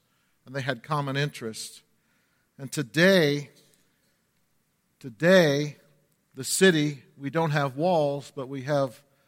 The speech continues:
police enforcement. Can someone say, "Thank God for that"? We have the laws of the land that protect who we are. We have certain guarantees, et cetera. And so God commanded the cities to be built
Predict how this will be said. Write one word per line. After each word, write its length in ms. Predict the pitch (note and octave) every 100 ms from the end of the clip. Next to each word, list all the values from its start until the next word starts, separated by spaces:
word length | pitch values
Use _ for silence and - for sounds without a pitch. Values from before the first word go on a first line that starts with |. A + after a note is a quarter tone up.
| _ _
police 360 | C#3 D3+ E3+ D3
enforcement. 680 | B2+ C#3 C3 C3 D3+ D3
Can 160 | - A#2
someone 320 | D3+ C#3 C3+
say, 300 | B2 C3+ C3
"Thank 320 | A#2 C3+ C3
God 280 | B2+ C3 C3
for 140 | C#3+
that"? 320 | B2+ B2+ B2+ - _ _ _ _
We 100 | C#3
have 80 | C3+
the 100 | B2+
laws 380 | C3 C3+ C3+ C#3+
of 80 |
the 100 | C3+
land 540 | C#3 C#3 C3+ C#3 C#3 C3+ _ _ _ _
that 180 | B2+ -
protect 440 | B2+ - C#3+ -
who 120 | D#3+
we 200 | C#3+ C#3+
are. 260 | C3 C3 C3
We 120 | C3
have 60 | B2+
certain 300 | - C#3 B2+
guarantees, 960 | C3+ C3+ C3 - C#3+ C3+ C3+ A#2+ - _ _ _ _ _ _ _ _ -
et 120 | -
cetera. 460 | - D3+ A#2+ G#2 G#2 _ _ _ _ _ _ _ _ _ _ _ -
And 80 | D3
so 440 | G3 G3 F#3 F3 - _ _ _ _ _ _ _ -
God 280 | E3+ G3 -
commanded 640 | F#3 E3+ F#3+ F#3+ E3 D3+
the 100 | D3
cities 520 | - F#3+ F3+ D#3+ D3
to 100 | -
be 160 | D3 C#3
built 560 | B2 C#3+ F3 - -